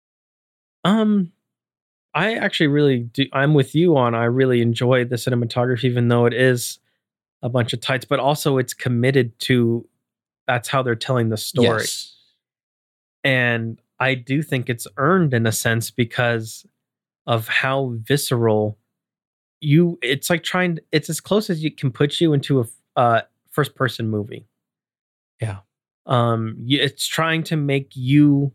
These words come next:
Speaker 1: there. That's what that movie
Speaker 2: You feel it.
Speaker 1: right? You're like, you're, you're, uh, Neil Armstrong's Siamese twin in that movie.
Speaker 2: Yeah.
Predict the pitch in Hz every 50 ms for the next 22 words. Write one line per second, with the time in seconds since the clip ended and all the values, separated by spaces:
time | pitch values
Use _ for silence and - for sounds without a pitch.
0 | _ _ - 143 120 123 113 110 104 - - _ _ _ _ _ _ _ _ _
1 | _ _ - - 131 - - 151 147 147 139 131 131 135 123 120 113 - - 113
2 | - - - - _ _ _ - 139 143 151 156 147 131 143 143 139 143 131 -
3 | 135 143 160 170 170 160 147 - - - _ _ - 147 147 160 165 160 160 170
4 | 170 - _ - - 156 143 139 135 131 131 127 127 143 156 151 143 147 151 147
5 | - - 147 139 131 - - - 139 139 139 143 139 139 131 127 - - - -
6 | 147 143 131 117 110 107 110 139 - _ - 151 135 135 127 123 117 123 123 120
7 | 120 113 117 113 113 - _ _ _ - - 113 95 90 92